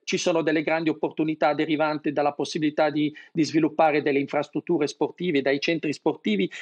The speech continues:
di allenamento, nonché chiaramente gli stadi, perché ricordiamo che, eh, nelle grandi leghe europee, le grandi cinque leghe europee,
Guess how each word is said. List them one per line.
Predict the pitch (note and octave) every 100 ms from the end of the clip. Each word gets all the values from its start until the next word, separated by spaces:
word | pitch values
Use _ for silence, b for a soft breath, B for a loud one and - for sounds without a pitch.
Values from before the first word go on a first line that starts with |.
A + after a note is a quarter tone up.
| B
di | D3+
allenamento, | D3 D#3+ D#3 G3 A3 E3+
nonché | D3 D3 G3
chiaramente | F#3+ E3 C#3+ D#3+ D3+ C#3+
gli | C#3+
stadi, | - E3+ B2 - B
perché | - - D3+
ricordiamo | D#3 G3 D#3+ E3 D#3+ F3
che, | - D#3 D3 B B
eh, | - D#3+ -
nelle | D3+ D#3 C#3+
grandi | D#3 F3+ E3+ D#3+ -
leghe | E3 D3+
europee, | D#3 C#3+ - D3+ C#3
le | C3+
grandi | D3+ E3 D#3
cinque | F3 D#3+ D#3+
leghe | D#3 D3+
europee, | D#3 F3 - D3 D3+